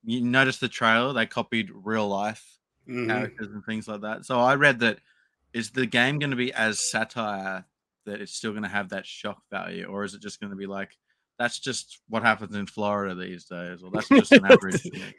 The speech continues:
Speaker 3: That, that's just literally my neighbor. That's nothing.
Speaker 1: Are they gonna have to do that shock value and even go that next step further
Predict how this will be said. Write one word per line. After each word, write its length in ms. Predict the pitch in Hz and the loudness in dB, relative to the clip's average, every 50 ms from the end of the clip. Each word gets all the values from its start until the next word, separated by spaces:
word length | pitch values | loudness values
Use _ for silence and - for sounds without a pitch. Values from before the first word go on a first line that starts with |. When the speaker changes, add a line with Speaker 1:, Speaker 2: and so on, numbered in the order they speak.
| _ - | _ 4
Speaker 3:
That, 200 | 113 127 - - | 4 4 4 6
that's 260 | 131 139 139 - - | 6 6 6 4 2
just 240 | - - 127 123 123 | -4 -2 -2 0 2
literally 340 | 120 135 143 143 143 143 139 | 4 6 8 8 8 8 6
my 160 | 143 139 131 | 6 4 2
neighbor. 400 | 135 139 147 135 104 76 80 - - | 2 0 0 0 -2 -6 -10 -10 -8
That's 260 | - 104 104 98 - - | -6 -6 -6 -6 -6 -6
nothing. 400 | 104 107 113 110 98 80 71 - _ _ - | -4 -4 -6 -8 -10 -12 -14 -18 _ _ 2
Speaker 1:
Are 80 | 127 | 6
they 140 | 135 147 143 | 8 8 8
gonna 140 | 139 147 139 | 8 8 8
have 200 | 143 143 139 - | 8 6 6 4
to 120 | - 131 | 2 0
do 180 | 117 123 123 123 | 0 2 4 6
that 180 | 120 113 107 - | 6 6 6 4
shock 320 | - - 123 120 113 - | 0 2 2 2 2 0
value 400 | 113 113 110 107 104 104 101 101 | 0 2 2 4 2 2 0 -2
and 80 | 101 101 | -2 -4
even 200 | 104 101 101 101 | -4 -4 -4 -4
go 160 | 95 107 104 101 | -4 -2 -2 -2
that 160 | 104 98 92 | -2 -6 -6
next 240 | 98 104 98 - - | -6 -8 -8 -8 -8
step 240 | - 107 95 - | -8 -8 -10 -12
further 500 | _ _ 101 98 98 101 95 101 95 92 | _ _ -10 -10 -8 -8 -10 -10 -10 -12